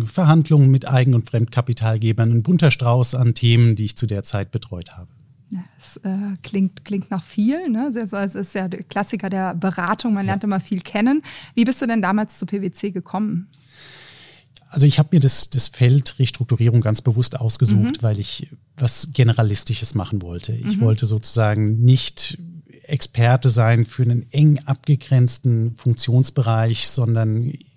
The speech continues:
Speaker 1: war schon immer daran interessiert, wie die verschiedenen Räder eines Unternehmens ineinander greifen.
Speaker 2: Mhm.
Speaker 1: Also eine Betrachtung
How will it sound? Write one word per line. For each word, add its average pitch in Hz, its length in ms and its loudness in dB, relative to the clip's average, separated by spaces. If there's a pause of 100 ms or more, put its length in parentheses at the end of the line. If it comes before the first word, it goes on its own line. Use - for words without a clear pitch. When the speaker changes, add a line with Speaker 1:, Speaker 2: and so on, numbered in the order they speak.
(140)
Speaker 1:
war 131 160 0
schon 143 180 0
immer 139 200 4
daran 120 200 0
interessiert, 117 540 -2
wie 127 80 0
die 117 80 -2
verschiedenen 120 520 0
Räder 113 340 2
eines 104 240 -4
Unternehmens 104 540 -4
ineinander 95 480 -4
greifen. 95 460 -8
Speaker 2:
Mhm. 104 40 -2
Speaker 1:
Also 120 160 -6
eine 107 140 -6
Betrachtung 117 600 0